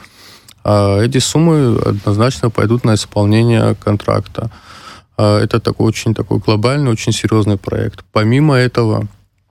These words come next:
м, одна из проблем, с которой мы сталкиваемся, на которую очень ча-, часто жалуются, да, э,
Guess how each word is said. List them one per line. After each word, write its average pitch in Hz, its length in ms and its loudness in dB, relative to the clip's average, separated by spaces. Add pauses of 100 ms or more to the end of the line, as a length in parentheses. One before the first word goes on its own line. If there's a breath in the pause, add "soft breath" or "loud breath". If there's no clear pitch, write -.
(320)
м, 107 500 2
одна 110 360 0
из 110 120 -2
проблем, 113 460 2
с - 80 -8
которой 104 280 0
мы 107 120 2
сталкиваемся, 139 540 -2
на 113 100 0
которую 113 280 0
очень 113 220 -2
ча-, 113 440 -2
часто 113 400 -4
жалуются, 110 400 -2
да, 143 260 0 (500 loud breath)
э, 110 680 0